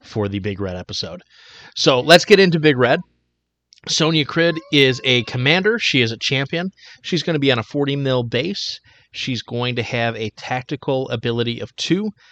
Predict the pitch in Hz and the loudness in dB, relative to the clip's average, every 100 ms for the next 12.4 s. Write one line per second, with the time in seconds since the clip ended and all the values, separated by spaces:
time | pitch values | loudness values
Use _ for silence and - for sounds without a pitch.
0 | - - _ - 123 117 127 - 131 139 | -20 -20 _ -2 0 -2 -4 -2 -2 -2
1 | 139 151 - - 147 - - 139 117 - | -2 -4 -2 -4 -4 -4 -4 -4 -4 -8
2 | 98 87 98 - 113 104 120 147 135 143 | -10 -10 -10 -6 -4 0 0 0 0 0
3 | 135 131 127 123 120 113 131 294 311 262 | 0 -2 -2 -4 -2 -4 -4 0 4 6
4 | 233 202 175 151 135 123 117 113 113 123 | 6 6 6 6 6 6 4 2 2 2
5 | 123 - - - - - - 151 127 139 | 2 0 -14 -20 -18 -8 0 2 4 2
6 | 135 127 147 131 123 - 147 - 123 131 | 2 0 0 0 -2 0 0 -2 0 2
7 | 139 139 139 139 139 127 113 117 - 151 | 2 2 4 4 2 2 0 0 2 2
8 | 160 156 147 147 135 135 113 110 101 92 | 2 0 -2 0 0 0 -4 -4 -8 -10
9 | - - _ - 151 - 143 165 175 165 | -12 -20 _ 2 2 2 2 2 2 0
10 | 160 156 127 113 107 101 92 - - _ | 0 0 0 0 0 -2 -2 -8 -20 _
11 | - - - 185 185 190 - _ 156 139 | -2 0 2 2 2 0 -4 _ 6 8
12 | - 190 165 - | 8 8 8 2